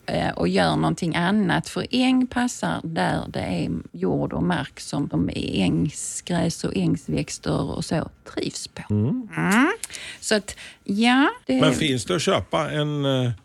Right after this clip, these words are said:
Speaker 2: påse med frön med ängsgräs, om man nu skulle vilja ha det och ha en lite större
Speaker 1: Mm.
Speaker 2: tomt? Nu är min lite
Speaker 1: Mm.
Speaker 2: mikroskopisk i sammanhanget.
Speaker 1: Mm.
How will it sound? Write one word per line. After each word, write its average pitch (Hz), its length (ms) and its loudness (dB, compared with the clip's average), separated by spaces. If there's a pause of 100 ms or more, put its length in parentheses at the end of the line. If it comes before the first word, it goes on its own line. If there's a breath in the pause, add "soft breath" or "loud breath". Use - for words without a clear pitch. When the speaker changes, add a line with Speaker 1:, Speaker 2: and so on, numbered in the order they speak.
(120)
Speaker 2:
påse 151 340 2
med 139 180 0
frön 113 300 2
med 113 160 0
ängsgräs, 92 680 0
om 151 180 6
man 147 160 0
nu 131 100 4
skulle 123 260 0
vilja 127 260 4
ha 160 200 4
det 98 60 0
och 98 80 4
ha 120 100 6
en 135 100 2
lite 123 200 -2
större 107 260 2
Speaker 1:
Mm. 110 100 4
Speaker 2:
tomt? 101 260 0
Nu 120 60 -4
är 113 40 -2
min 107 160 0
lite 98 260 -2
Speaker 1:
Mm. 101 180 2
Speaker 2:
mikroskopisk 110 640 2
i 92 60 0
sammanhanget. 73 500 -2
Speaker 1:
Mm. 226 180 6